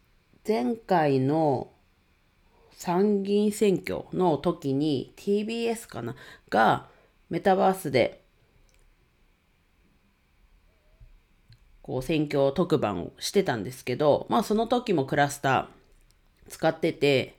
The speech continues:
あ、これクラスターじゃんと思って、自分も、あと、リアルタイムでね、そこの同じ空間に、まあ、テレビ画面上には映らなかったですけど、多分人数多かったのでね、百人だったかな？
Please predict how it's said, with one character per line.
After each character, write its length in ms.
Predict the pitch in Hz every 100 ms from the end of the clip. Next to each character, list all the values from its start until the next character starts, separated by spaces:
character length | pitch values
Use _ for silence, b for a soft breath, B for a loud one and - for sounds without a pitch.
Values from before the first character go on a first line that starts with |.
| -
あ、 140 | 185
こ 100 | 180
れ 60 | 175
ク 120 | 180
ラ 120 | 175
ス 80 | 180
タ 140 | 185 185
ー 40 |
じ 80 | 180
ゃ 80 | 156
ん 80 |
と 80 | 147
思 120 | 104
っ 40 | 113
て、 200 | - 220
自 140 | 175
分 220 | 170 170
も、 380 | 190 180 - - _ b b b b _ _ _ _ -
あ 40 |
と、 520 | 139 120 117 117 - - _ _ _ _ _ _ _ _ _ -
リ 120 | 160 156
ア 40 |
ル 100 | 160
タ 120 | 165
イ 40 | 135
ム 100 | 87
で 120 | 92
ね、 260 | 101 - _
そ 160 | 139
こ 140 | 131 123
の 320 | 123 110 -
同 180 | 135 147
じ 160 | 147 143
空 220 | 175 151
間 260 | 147 139 127
に、 320 | 123 - - _ _ _ _ _ _
ま 200 | 196 156
あ、 60 | 113
テ 140 | 190
レ 100 | 175
ビ 120 | 202
画 100 | 185
面 280 | 190 190 190
上 360 | 180 175 175 180
に 140 | 180
は 260 | 139 120 -
映 160 | 127 151
ら 120 | 156
な 100 | 147
か 80 | 123
っ 100 | -
た 100 | 107
で 120 | 117
す 80 | -
け 100 | 120
ど、 160 | 147
多 140 | 139 120
分 100 | 143
人 220 | 160 131
数 80 | 127
多 160 | 135
か 120 | 127
っ 100 | 110
た 120 | - 101
の 140 | 98
で 120 | 110
ね、 180 | 123 143 B B B B B B _
百 260 | - 147 185
人 320 | 190 190 - - _
だ 100 | 120
っ 20 |
た 100 | -
か 100 | -
な？ 100 | 208